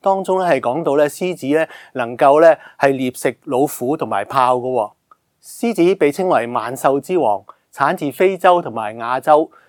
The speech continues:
屬於哺乳類貓科嘅動物。雄性嘅獅子有好長嘅鬃毛，全身咧可達三點二米。雌性嘅獅子咧係比較細啦，毛髮係比較短嘅。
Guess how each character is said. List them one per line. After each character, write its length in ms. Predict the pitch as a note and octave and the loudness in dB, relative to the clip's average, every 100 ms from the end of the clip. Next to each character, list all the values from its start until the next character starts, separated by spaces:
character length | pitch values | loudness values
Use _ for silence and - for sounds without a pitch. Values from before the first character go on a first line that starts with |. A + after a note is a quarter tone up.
| _ | _
屬 200 | - C#3 | -4 -2
於 280 | F3+ G3+ F#3+ _ | -2 -4 -8 _
哺 280 | - C3 C3 | -2 0 0
乳 200 | B2+ C#3+ | -2 0
類 240 | B2 A#2+ | 0 -2
貓 300 | B2+ D3+ E3 | -4 -6 -6
科 160 | E3+ F3+ D#3+ | 0 2 2
嘅 160 | B2+ | 0
動 220 | B2 G#2+ A2 | -8 -10 -8
物。 40 | G#2+ - _ _ _ _ _ _ _ | -10 -10 _ _ _ _ _ _ _
雄 180 | - B2+ | -8 -6
性 160 | C#3 F#3 | 0 2
嘅 60 | |
獅 240 | F3+ G#3+ G3 | 2 0 -2
子 80 | F#3+ | 4
有 140 | D#3+ | 6
好 180 | D3 D#3 | 6 4
長 240 | - G#2+ | 0 -4
嘅 100 | B2 | -4
鬃 240 | C3 D#3 D3+ | -4 -4 -4
毛， 240 | G#2 G2+ _ _ _ | -6 -8 _ _ _
全 240 | - C3 | -8 -8
身 160 | C#3 G3 | -2 0
咧 100 | G3+ | 0
可 220 | E3+ E3 | 2 2
達 160 | F3 C3+ | 4 0
三 360 | - F3 F3+ E3+ | -2 -4 -4 -6
點 160 | C3 | -8
二 60 | D3 | -8
米。 500 | A#2 A2 G#2+ G#2+ - _ _ _ _ _ _ | -10 -10 -10 -10 -14 _ _ _ _ _ _
雌 260 | - - A#3+ | -6 -2 2
性 160 | F#3+ | 2
嘅 60 | F3 | 2
獅 200 | E3+ G3+ | 2 -2
子 100 | E3 | 2
咧 120 | D#3+ | 2
係 140 | E3+ B2+ | 2 -2
比 160 | B2 | -2
較 120 | C3 A#2+ | -2 -2
細 320 | - B2+ C3+ | -2 -2 2
啦， 120 | D3 - _ _ | -2 -2 _ _
毛 140 | B2 A#2+ | -6 -4
髮 280 | - F3+ | -2 -6
係 40 | D3+ | 0
比 80 | D#3 | 4
較 180 | E3+ | 4
短 220 | C#3 - A2 | 4 -4 -8
嘅。 380 | B2+ D3+ C3 | -4 0 0